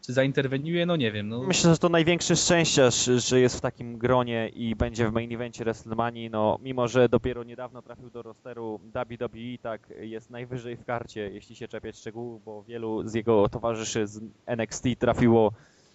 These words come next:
Speaker 2: tam,
Speaker 1: Z
Speaker 2: gdzie ich
Speaker 1: powrotem.
Speaker 2: miejsce, czyli na Florydę. Y, może się tylko cieszyć, ale na pewno nic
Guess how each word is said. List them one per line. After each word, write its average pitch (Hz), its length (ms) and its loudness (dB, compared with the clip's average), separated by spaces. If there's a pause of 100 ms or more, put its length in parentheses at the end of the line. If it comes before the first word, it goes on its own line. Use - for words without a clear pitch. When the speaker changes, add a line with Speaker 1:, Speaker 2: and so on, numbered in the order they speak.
(180)
Speaker 2:
tam, 123 220 0
Speaker 1:
Z 120 40 -10
Speaker 2:
gdzie 101 80 -12
ich - 20 -10
Speaker 1:
powrotem. 131 440 4
Speaker 2:
miejsce, 127 400 0
czyli 120 260 -12
na 117 100 -6
Florydę. 113 580 -6 (1400)
Y, 127 40 -12
może 131 280 -12
się 127 160 -10
tylko 117 380 2
cieszyć, 117 380 -6
ale 113 280 2
na 113 120 -6
pewno 117 280 -8
nic 117 400 -14